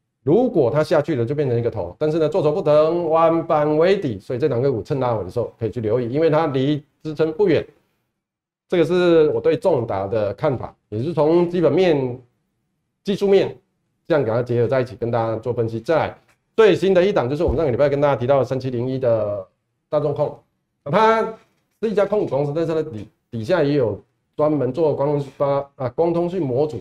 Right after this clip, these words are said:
这一个子公司。那这一块呢，明年预计会成长得更快。同时到后年，因为它明年盖新厂，那盖出来之后，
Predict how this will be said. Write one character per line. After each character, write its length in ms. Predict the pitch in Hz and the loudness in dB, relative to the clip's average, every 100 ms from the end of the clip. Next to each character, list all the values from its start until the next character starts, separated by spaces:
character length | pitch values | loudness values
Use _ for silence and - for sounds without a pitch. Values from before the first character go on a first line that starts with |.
| 92 | -8
这 120 | 131 | -6
一 120 | 123 | -6
个 320 | 113 98 87 85 | -6 -8 -10 -16
子 140 | - | -12
公 160 | 101 123 | -8 -6
司。 180 | 120 113 _ _ _ | -6 -10 _ _ _
那 120 | 180 | 2
这 120 | 226 | 4
一 40 | 175 | 6
块 180 | 202 | 4
呢， 140 | 175 170 | 4 0
明 260 | 135 170 | 0 0
年 180 | 175 101 - | 0 -2 -6
预 120 | 143 143 | -8 -6
计 200 | 143 135 | -4 -2
会 400 | 135 120 107 - _ _ _ | 0 0 -2 -6 _ _ _
成 160 | 123 135 | -6 -4
长 140 | 101 | -4
得 80 | 95 | -4
更 180 | 139 131 | -6 0
快。 180 | 139 98 - _ | -2 -2 -12 _
同 180 | - 180 | 2 2
时 120 | 185 | 4
到 120 | 170 180 | 2 4
后 180 | 196 | 4
年， 120 | 135 113 | 2 0
因 60 | |
为 80 | 165 | -2
它 200 | 143 147 | 0 0
明 140 | 135 | 0
年 140 | 139 113 | -2 0
盖 120 | 139 | 0
新 200 | 131 131 | -2 -4
厂， 160 | 117 - | -6 -6
那 220 | 120 131 123 120 - _ _ _ _ | -4 -4 -6 -10 -16 _ _ _ _
盖 140 | 156 | -2
出 140 | 123 123 | -2 -4
来 80 | |
之 80 | 101 | -2
后， 260 | 131 113 | -2 -2